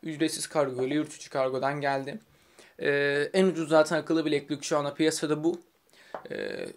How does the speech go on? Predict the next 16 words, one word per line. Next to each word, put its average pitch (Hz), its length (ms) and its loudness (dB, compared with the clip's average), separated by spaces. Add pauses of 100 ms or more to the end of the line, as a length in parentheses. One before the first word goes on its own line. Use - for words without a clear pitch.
çok 185 280 2
da 185 60 10
övülen 170 480 6
bir 143 60 0
cihaz 135 340 -2
zaten. 135 340 2
Tasarım 156 360 -2
ödülü 139 200 -2
gibi 139 180 -2
ödüller 139 340 2
almış. 117 240 -2
Şurada 127 280 -8
da 120 80 0
aslında 127 400 -6
görebilirsiniz. 123 760 -6
Şöyle. - 500 -18